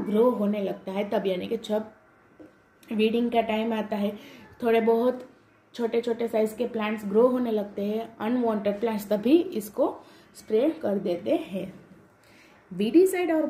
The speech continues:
poisonous and care has to be taken while spraying them,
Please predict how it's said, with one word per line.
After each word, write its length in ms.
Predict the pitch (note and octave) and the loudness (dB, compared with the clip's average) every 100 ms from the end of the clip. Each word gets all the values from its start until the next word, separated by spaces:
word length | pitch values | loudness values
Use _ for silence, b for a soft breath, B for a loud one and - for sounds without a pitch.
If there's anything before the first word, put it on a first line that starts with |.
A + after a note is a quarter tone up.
| - | -2
poisonous 580 | A#3+ A#3 A#3 G3+ F#3+ - | 0 0 0 -4 -6 -8
and 240 | - G#3 G#3 - | -6 -4 -4 -4
care 220 | C4 D4+ | 0 2
has 200 | C#4+ B3+ | 2 -2
to 100 | C4 | -6
be 120 | A#3 A#3+ - | -8 -10 -4
taken 380 | A#3 G#3+ F#3 G3 F#3+ | -4 -4 -8 -8 -6
while 240 | F#3 F#3+ C4 | -2 -2 -2
spraying 440 | - - F3 F3 C#4+ C4 G3 | -6 -4 -2 0 -2 -2 -4
them, 180 | G3 | -6